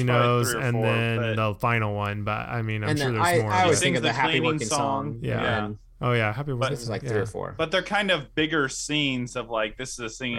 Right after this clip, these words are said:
Speaker 2: Right,
Speaker 1: scene.
Speaker 2: right.
Speaker 1: This, I felt like, more, more, maybe more traditional musical in that sense,
Speaker 3: I mean, I
Speaker 1: where
Speaker 3: did
Speaker 1: it's
Speaker 3: think
Speaker 1: like
Speaker 3: it's funny
Speaker 1: they're
Speaker 3: when they're
Speaker 1: singing their
Speaker 3: like,
Speaker 1: way through a lot of it.
Speaker 3: "Do you have to sing everything you just talk about?" You know,
Speaker 2: Yeah.
Speaker 3: which I kinda like, but it's
Speaker 2: I just, the
Speaker 3: yeah,
Speaker 2: first,
Speaker 3: it's
Speaker 2: "Oh,
Speaker 3: like
Speaker 2: and
Speaker 3: every
Speaker 2: I've been
Speaker 3: scene.
Speaker 2: dreaming," like, the first one, he's like,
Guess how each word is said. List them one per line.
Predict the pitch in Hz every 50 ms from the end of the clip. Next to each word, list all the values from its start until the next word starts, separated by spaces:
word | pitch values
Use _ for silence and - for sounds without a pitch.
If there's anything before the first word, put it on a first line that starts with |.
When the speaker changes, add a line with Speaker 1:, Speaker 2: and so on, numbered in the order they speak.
| 117
Speaker 2:
Right, | 113 117
Speaker 1:
scene. | 117 - 120 117 117
Speaker 2:
right. | 120 120 120 120 123 - - - - - - - - - - - - - -
Speaker 1:
This, | - 147 160 156 - - -
I | 131 127 123
felt | - - 139 104 120
like, | 123 123 117 110 110 - - - - - - - - - - - - - - - - - - - - - -
more, | - 127 120 123 120 113 113
more, | 110 113 113 117 113 110 - -
maybe | - 127 135 143 135 127 120
more | 117 120 120 113
traditional | 113 - - 117 113 113 - - 113
musical | 110 110 110 107 107 - - 104 101
in | 98
that | 101 104 104 101 -
sense, | - 104 95 92
Speaker 3:
I | 156
mean, | 156
I | 156
Speaker 1:
where | 160
Speaker 3:
did | 170 170
Speaker 1:
it's | 139
Speaker 3:
think | - 160 -
Speaker 1:
like | -
Speaker 3:
it's | 120 -
funny | - 151 139 135
Speaker 1:
they're | 135
Speaker 3:
when | 131 131
they're | 131 123
Speaker 1:
singing | 120 127
their | 123 117
Speaker 3:
like, | 104 104
Speaker 1:
way | 101 101
through | 98 - 110 98
a | 98 98
lot | 98 95 95 92
of | 90 87
it. | - - - - - - - -
Speaker 3:
"Do | - 226
you |
have | 254 254
to | 269 262
sing | - 262 247 180 - -
everything | 147 156 165 214 214 - 240 208
you | 202 196
just | 175 170 143 - -
talk | - - 143 151 -
about?" | 190 185 190 196 190 202 202 170
You | 160
know, | 143 127
Speaker 2:
Yeah. | 120 117 110 107
Speaker 3:
which | 104 104
I | 120 113 107
kinda | - 110 104 104
like, | 101 98 98 98 - -
but | 101 95 - - - - - - - - - - - -
it's | 110 107
Speaker 2:
I | 117 - -
just, | 208 220 190 190
the | 196
Speaker 3:
yeah, | - 190
Speaker 2:
first, | 240 233 190 -
Speaker 3:
it's | 196 165
Speaker 2:
"Oh, | 160 151
Speaker 3:
like | 139 135
Speaker 2:
and | 131
Speaker 3:
every | 131 127 127
Speaker 2:
I've | 123 123
been | 175 208 233 226
Speaker 3:
scene. | 202 208
Speaker 2:
dreaming," | 226 240 233 233 226 226 240 247 226
like, | 202 190 165 156 139
the | 156 156
first | - 190 190 202 180 - 170
one, | 165 156
he's | 151 139 -
like, | 156 147 -